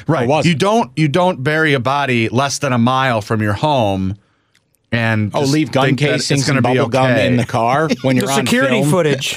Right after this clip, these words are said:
Speaker 2: Yeah, listen, listen, listen.
Speaker 1: He's so paranoid, he puts the security camera in his house, and that becomes his <laughs> worst enemy.
Speaker 2: Yeah, not, not a brain surgeon.
Speaker 1: What a dummy.
Speaker 2: Right? Not a brain surgeon. But, like, the guy I wanted to hear more from,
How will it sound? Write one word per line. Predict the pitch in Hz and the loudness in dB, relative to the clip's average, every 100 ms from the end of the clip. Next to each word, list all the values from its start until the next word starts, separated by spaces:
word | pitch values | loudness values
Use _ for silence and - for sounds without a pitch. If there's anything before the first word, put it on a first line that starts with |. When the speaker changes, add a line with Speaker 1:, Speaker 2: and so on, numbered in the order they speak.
| - | 0
Speaker 2:
Yeah, | 113 104 - | 0 0 0
listen, | 139 - - | -2 -2 -4
listen, | 127 107 208 | -4 -2 0
listen. | 240 240 | 0 0
Speaker 1:
He's | 226 | 0
so | - 214 202 | 0 -2 0
paranoid, | 202 185 175 143 | 0 2 2 0
he | 135 | -2
puts | 131 156 143 | -2 -4 -4
the | |
security | 127 131 151 151 | -6 -4 -2 -2
camera | 131 143 127 | -2 -2 0
in | 135 | 0
his | 123 | -2
house, | 139 135 117 | -2 -2 0
and | 117 | -2
that | 120 | -2
becomes | 131 - 139 | -4 -4 -2
his | 160 127 | -2 0
<laughs> | 165 | 0
worst | - - - | -2 -4 -4
enemy. | 202 233 - - - 240 | -6 -4 -4 -6 -6 -8
Speaker 2:
Yeah, | - 127 - | -4 -6 0
not, | 127 139 147 123 - - - | 0 2 2 0 -4 -8 -2
not | 127 127 | 0 0
a | 113 | 0
brain | 107 95 | 0 0
surgeon. | 85 - 78 | -2 -4 -2
Speaker 1:
What | 254 180 | -2 -2
a | |
dummy. | 139 113 127 | -4 -4 0
Speaker 2:
Right? | 123 123 104 - | 0 -2 -4 -2
Not | 143 135 | 0 0
a | 110 | -2
brain | 98 92 90 | -2 -4 -6
surgeon. | - 87 76 90 | -6 -8 -10 -10
But, | 117 156 | -6 -2
like, | 185 180 180 - - - - - _ - | 0 -2 -4 -12 -20 -20 -20 -20 _ -8
the | 151 | -4
guy | 196 214 | 0 0
I | 269 | 0
wanted | 202 180 160 123 | 0 0 0 -2
to | |
hear | 113 139 131 | -2 0 2
more | 110 101 110 | 2 0 0
from, | 107 127 127 127 | 0 -2 -2 -6